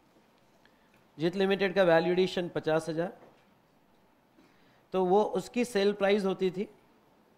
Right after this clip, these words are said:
एक लाख साठ हजार और उसके ऊपर सेल्स टैक्स at the rate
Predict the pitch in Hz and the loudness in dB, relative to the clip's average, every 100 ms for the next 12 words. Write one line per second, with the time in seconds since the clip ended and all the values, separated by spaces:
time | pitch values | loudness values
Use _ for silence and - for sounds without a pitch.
0 | _ _ _ _ _ _ _ _ _ _ | _ _ _ _ _ _ _ _ _ _
1 | _ _ _ _ 175 196 208 180 180 - | _ _ _ _ 2 2 4 2 0 0
2 | 202 170 170 135 117 - _ _ _ _ | 2 2 2 -6 -8 -12 _ _ _ _
3 | _ _ _ _ _ _ _ _ _ _ | _ _ _ _ _ _ _ _ _ _
4 | _ _ _ _ _ - 165 175 175 208 | _ _ _ _ _ 0 2 2 0 0
5 | 196 202 214 180 175 - 165 214 - - | 2 2 2 2 0 -2 -8 -8 -14 -20
6 | _ _ _ _ _ _ - - _ _ | _ _ _ _ _ _ -20 -20 _ _
7 | _ _ _ _ _ _ _ _ _ _ | _ _ _ _ _ _ _ _ _ _
8 | _ _ _ - 160 160 180 170 190 | _ _ _ 0 2 4 4 4 0